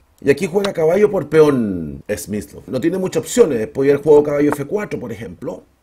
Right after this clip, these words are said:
para evit-, matar el alfil de casilla blanca. Pero de todos modos venía caballo D seis.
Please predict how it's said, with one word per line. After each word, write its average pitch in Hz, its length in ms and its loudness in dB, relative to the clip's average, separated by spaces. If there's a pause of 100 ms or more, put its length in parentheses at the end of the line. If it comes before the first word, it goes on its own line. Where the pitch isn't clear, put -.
para 107 160 -6
evit-, - 160 -6
matar 117 340 -4
el 196 100 2
alfil 127 280 -2
de 117 80 -4
casilla 113 280 -8
blanca. 85 520 -14 (1160)
Pero 139 140 0
de 135 40 2
todos 180 180 -2
modos 190 220 -2
venía 180 260 -4
caballo 175 320 -2
D 180 100 -4
seis. 185 560 -4